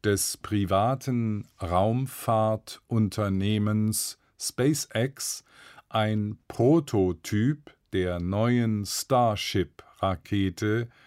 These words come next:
sicher gelandet, dann aber explodiert.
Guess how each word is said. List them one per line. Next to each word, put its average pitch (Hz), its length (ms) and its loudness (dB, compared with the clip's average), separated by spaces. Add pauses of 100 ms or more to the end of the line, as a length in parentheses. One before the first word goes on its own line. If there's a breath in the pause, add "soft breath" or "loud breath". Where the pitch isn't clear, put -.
(280 soft breath)
sicher 107 720 0
gelandet, 101 960 2 (480 soft breath)
dann 101 360 2
aber 120 640 0
explodiert. 123 1300 -2